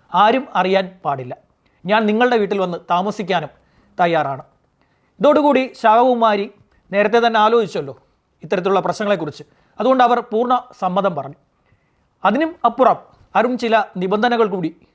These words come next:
വച്ചു. താൻ നല്ലൊരു വാഹനം ഇതുവരെ ഓടിച്ചിട്ടില്ല, നല്ലൊരു കാറോ അതുപോലെ തന്നെ വില കൂടിയ ഒരു ബൈക്കോ ഒന്നും ഓടിച്ചിട്ടില്ല. തൻ്റെ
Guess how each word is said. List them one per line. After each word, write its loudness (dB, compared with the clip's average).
വച്ചു. -10
താൻ 4
നല്ലൊരു 2
വാഹനം 0
ഇതുവരെ -2
ഓടിച്ചിട്ടില്ല, -6
നല്ലൊരു 2
കാറോ 4
അതുപോലെ 0
തന്നെ -4
വില -2
കൂടിയ -2
ഒരു -4
ബൈക്കോ -2
ഒന്നും -4
ഓടിച്ചിട്ടില്ല. -6
തൻ്റെ 4